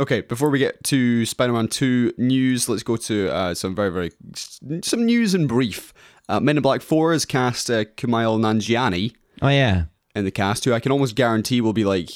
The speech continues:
Speaker 2: He's real funny, right?
Speaker 1: will be the, uh, the comedy foil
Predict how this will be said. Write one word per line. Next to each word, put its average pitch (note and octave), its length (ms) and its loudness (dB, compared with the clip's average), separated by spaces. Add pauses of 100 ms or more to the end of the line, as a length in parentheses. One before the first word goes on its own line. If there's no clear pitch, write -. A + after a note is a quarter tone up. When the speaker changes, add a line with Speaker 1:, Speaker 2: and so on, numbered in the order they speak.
(100)
Speaker 2:
He's B2 280 2
real G#2 120 4
funny, G2 360 2
right? G2+ 180 4
Speaker 1:
will A2 100 2
be A#2 320 0
the, B2+ 300 2
uh, B2+ 200 2
the A#2 80 -6
comedy E3 320 0
foil C#3+ 540 0